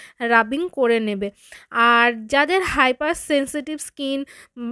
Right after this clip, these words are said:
অ্যালার্জির সমস্যা রয়েছে, তারা অবশ্যই করে এই ফেস ওয়াশটা অ্যাপ্লাই করার আগে একটা প্যাচ টেস্ট করে নেবে। প্যাচ টেস্টে যদি তোমাদের কোনো প্রবলেম না হয়,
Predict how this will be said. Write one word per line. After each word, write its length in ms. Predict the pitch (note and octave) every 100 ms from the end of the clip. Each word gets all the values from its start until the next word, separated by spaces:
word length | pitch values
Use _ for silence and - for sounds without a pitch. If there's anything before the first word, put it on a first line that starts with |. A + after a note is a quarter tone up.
| -
অ্যালার্জির 520 | C4 C#4 D4 C4+ E4+
সমস্যা 640 | - D#4 B3+ C#4 - C#4+
রয়েছে, 260 | C#4 C4 C#4
তারা 240 | C4 B3
অবশ্যই 580 | A#3 A#3 B3+ D4+ E4+ E4
করে 280 | D4+ C4+ C4+
এই 300 | A#3+ B3 D4 E4+ - - _
ফেস 320 | D#4 C#4+ C#4+
ওয়াশটা 400 | D4+ C#4+ - D#4
অ্যাপ্লাই 420 | A#3+ A#3 C4+ C#4+
করার 320 | D4 C4 B3 B3
আগে 200 | A3+ A#3+
একটা 180 | C#4+
প্যাচ 420 | C#4+ - A#3 A#3+ -
টেস্ট 320 | C#4+ C#4+ -
করে 300 | - C4 B3
নেবে। 260 | B3 C#4
প্যাচ 360 | F#4 C4 B3+ -
টেস্টে 340 | D4+ D4+ -
যদি 180 | D4+ D4+
তোমাদের 320 | C#4+ C#4 C#4
কোনো 240 | C4+ C4+ C#4+
প্রবলেম 540 | - A3+ G#3+ A3 C4+
না 240 | C4+ B3 A#3+
হয়, 200 | C#4